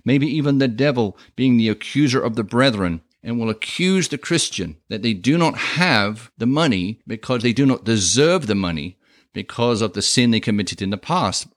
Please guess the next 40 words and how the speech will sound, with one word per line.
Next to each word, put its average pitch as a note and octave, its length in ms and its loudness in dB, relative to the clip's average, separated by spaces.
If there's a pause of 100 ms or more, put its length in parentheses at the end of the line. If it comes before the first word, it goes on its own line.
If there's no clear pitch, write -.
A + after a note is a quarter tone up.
Obviously, E3+ 280 0
this G2+ 220 -2
is E2+ 100 -8
a F2 60 -4
lie. F2+ 460 -4 (400)
But C#3 160 -10
once F#3 360 0
we F3 160 0
accept G#3 460 -2
those G#2 240 0
lies, F2+ 460 0
that D3 200 0
is E3 140 2
simply C#3+ 340 0
doubting A#2 540 0
in A2+ 140 0
the G#2+ 80 2
truth A#2 320 -2
of A2 100 -6
the G#2 100 -4
Word G2 220 -2
of F2+ 140 -6
God. D#3+ 340 0 (1000)
Whatever B2 480 0
faith C#3 440 0
there A2+ 160 0
was A2 260 2
in A#2 60 4
the G#2 80 2
beginning B2+ 480 0
is A#2+ 140 2
now G#2+ 160 0
cancelled D#3 480 -2
because G#2 320 -4
the G#2 100 -8
person A2+ 360 0
has G#2 160 0
believed A2+ 500 -2
a A2 40 2
lie. B2 520 0